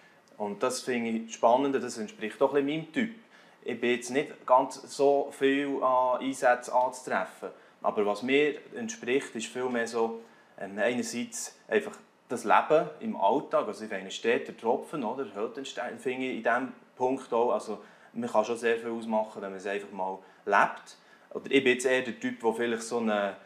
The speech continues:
Zeitung gerne produziert, wo, äh, dort hier mein Bestes gibt. Jeder hat da seine Art, oder? Es braucht auch die, die in der Kirche Gas geben, für das am Sonntag immer wieder, äh, super, ähm, Inspirationsmoment da ist.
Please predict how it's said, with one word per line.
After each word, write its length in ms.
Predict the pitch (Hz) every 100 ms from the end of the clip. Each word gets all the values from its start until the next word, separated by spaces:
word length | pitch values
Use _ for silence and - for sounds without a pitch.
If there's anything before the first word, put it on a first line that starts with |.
| - _
Zeitung 480 | - - 151 - 160
gerne 380 | 160 143 139 143 139
produziert, 880 | 131 120 113 - 170 185 180 - 123
wo, 300 | 123 - -
äh, 240 | 110 113 110
dort 200 | 117 -
hier 340 | 139 160 165 -
mein 120 | 151 151
Bestes 400 | - 139 139 -
gibt. 240 | 135 139 139
Jeder 260 | 123 135
hat 180 | 131 113
da 80 | 127
seine 360 | 117 131 147 135
Art, 360 | 131 143 -
oder? 240 | 113 127 135
Es 100 | -
braucht 300 | 113 110 120
auch 60 |
die, 100 | 117
die 40 | 120
in 100 | 110
der 80 | 104
Kirche 360 | - 135 147
Gas 400 | 143 127 131 -
geben, 180 | 131 123
für 60 | 117
das 160 | 101
am 80 | 104
Sonntag 480 | 95 107 131 - 131 - -
immer 280 | 117 120 113
wieder, 400 | 113 110 117 110
äh, 40 | 110 - _
super, 400 | - 120 117 120
ähm, 380 | 113 110 107 107
Inspirationsmoment 1300 | 107 110 - 104 101 - 113 117 131 127 120 117 120
da 220 | 113 107 127
ist. 220 | 127